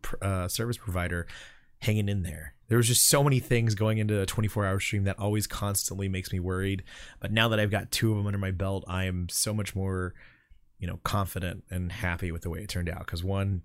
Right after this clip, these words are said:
you guys are always amazing. Two, I now know what to expect. And I don't know, I'm, I'm already looking forward to <sighs> ending season four <laughs> with another twenty-four hour stream.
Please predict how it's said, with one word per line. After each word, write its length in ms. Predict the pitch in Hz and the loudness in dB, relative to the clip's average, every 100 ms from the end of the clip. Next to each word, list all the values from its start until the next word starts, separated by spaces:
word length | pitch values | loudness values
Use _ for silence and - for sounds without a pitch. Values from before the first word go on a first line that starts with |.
| - | 0
you 140 | 107 | 0
guys 280 | 104 98 95 | 2 2 2
are 80 | 90 | 0
always 200 | 90 87 | 0 0
amazing. 520 | 87 85 85 82 82 - - - | 0 -2 -2 -4 -8 -12 -20 -8
Two, 360 | - 101 95 90 | -2 0 0 0
I 140 | 98 | 0
now 180 | 95 92 | 0 0
know 120 | 90 | -2
what 80 | 85 | -4
to 80 | 95 | -6
expect. 480 | - - 82 - 98 | -8 -8 -10 -8 -6
And 440 | 87 82 80 82 - - - - _ _ - | -4 -4 -6 -10 -14 -20 -20 -20 _ _ -6
I 20 | |
don't 80 | 95 | -2
know, 220 | 95 82 - _ | -2 -4 -12 _
I'm, 380 | 95 98 95 87 - 180 185 - | -2 0 0 -4 -10 -20 -14 -6
I'm 180 | 101 104 | -4 0
already 280 | 110 107 104 | 0 2 2
looking 300 | 101 - 95 | 0 0 -4
forward 420 | - 90 87 87 | -2 -2 -4 -4
to 440 | - 90 82 82 80 - - - - - - - - - _ - | -4 -4 -4 -6 -8 -16 -20 -20 -20 -20 -20 -20 -20 -20 _ -10
<sighs> 420 | - - - - | -4 -2 -2 0
ending 340 | 120 120 113 110 | 2 2 2 4
season 500 | - - 117 107 104 | 4 4 4 4 2
four 380 | - 104 98 90 | 4 4 4 6
<laughs> 100 | - | 6
with 140 | - - | 8 6
another 300 | 104 98 98 | 4 2 0
twenty-four 420 | - 98 - 90 | 0 -2 -2 -6
hour 160 | 90 87 | -4 -4
stream. 460 | - 90 92 87 | -4 -2 -2 -4